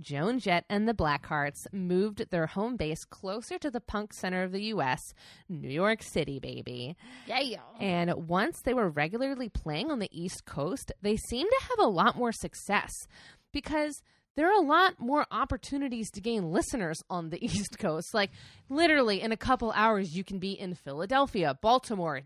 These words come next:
Speaker 1: D C, you know, Connecticut, like,
Speaker 2: Even Atlanta,
Speaker 1: Boston.
Speaker 2: Georgia. Not
Speaker 1: Yeah.
Speaker 2: that far.
Speaker 1: Not that far. There are just a lot more cities. You know, on the West Coast, it's, like, California and Portland. <laughs>
Speaker 2: Yeah.
Speaker 1: And, like, that's kind
Speaker 2: I
Speaker 1: of
Speaker 2: mean,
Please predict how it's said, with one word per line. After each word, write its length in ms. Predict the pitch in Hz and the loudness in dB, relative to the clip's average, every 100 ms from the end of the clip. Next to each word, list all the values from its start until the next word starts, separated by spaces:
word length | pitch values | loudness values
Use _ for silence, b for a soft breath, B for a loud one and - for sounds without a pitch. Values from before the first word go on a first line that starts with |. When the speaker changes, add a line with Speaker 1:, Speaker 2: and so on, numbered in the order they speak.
| - | -8
Speaker 1:
D 200 | 156 185 | -4 -4
C, 540 | - 294 269 196 165 | -2 0 0 0 -4
you 120 | 208 | -4
know, 180 | 196 175 | 0 0
Connecticut, 640 | - 214 233 254 - 175 - | 0 4 6 6 4 -2 -2
like, 140 | 214 | -2
Speaker 2:
Even 260 | 302 370 440 | -2 -2 -2
Atlanta, 380 | 349 254 269 302 | -2 -2 -2 6
Speaker 1:
Boston. 280 | - 269 262 302 | 10 10 10 2
Speaker 2:
Georgia. 120 | 226 | 2
Not 240 | 190 165 196 | 0 -2 4
Speaker 1:
Yeah. 240 | 277 403 | 6 8
Speaker 2:
that 180 | 349 339 | 6 2
far. 480 | - 285 226 170 190 | 6 6 6 2 -2
Speaker 1:
Not 240 | 180 175 185 | -4 -2 2
that 240 | 175 151 | 2 4
far. 320 | 175 165 151 B B B | 4 4 4 B B B
There 160 | 220 220 | 0 0
are 80 | 220 | 0
just 180 | 262 | -2
a 60 | 240 | 0
lot 440 | 196 202 208 185 | 2 6 6 4
more 380 | 202 196 208 170 | 0 -2 -2 -2
cities. 680 | 160 - 214 202 156 135 165 | -6 0 4 6 4 -4 -6
You 80 | 254 | 0
know, 160 | 254 - | 0 0
on 160 | 240 | -2
the 80 | 233 | -2
West 300 | 226 269 - | 0 -2 -2
Coast, 280 | 285 226 - | 0 0 0
it's, 200 | - - | -4 -2
like, 200 | 226 208 - _ _ _ _ _ _ _ _ - | 0 0 -2 _ _ _ _ _ _ _ _ -6
California 800 | 185 170 185 196 208 202 202 208 | 2 4 4 2 0 0 2 4
and 160 | 208 202 | 4 4
Portland. 680 | 160 143 - 277 277 - - | 2 2 2 4 4 2 -6
<laughs> 60 | b b b b _ _ | b b b b _ _
Speaker 2:
Yeah. 140 | 196 190 | -6 -2
Speaker 1:
And, 140 | 185 | 0
like, 160 | 175 160 | 0 4
that's 300 | 190 - - | 4 4 4
kind 240 | 226 196 | 4 4
Speaker 2:
I 60 | |
Speaker 1:
of 80 | |
Speaker 2:
mean, 20 | - | 4